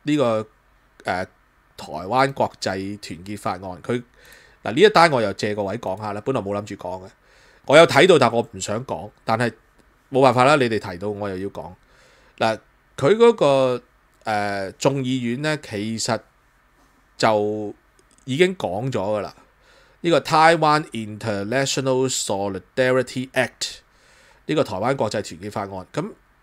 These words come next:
其實七月廿五號嘅時候過咗啊。嗱，其實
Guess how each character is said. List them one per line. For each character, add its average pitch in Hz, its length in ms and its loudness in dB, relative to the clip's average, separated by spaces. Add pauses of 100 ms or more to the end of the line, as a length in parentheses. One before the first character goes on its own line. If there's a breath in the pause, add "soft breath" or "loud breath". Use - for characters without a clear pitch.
(120)
其 127 100 0
實 120 180 2 (280)
七 - 100 4 (100)
月 135 160 -2 (500)
廿 117 280 4
五 127 60 -2
號 117 60 0
嘅 117 160 0
時 113 100 -4
候 90 80 -6
過 104 280 -2
咗 101 140 -4
啊。 107 160 -6 (1160 soft breath)
嗱， 113 220 0
其 127 160 4
實 131 160 6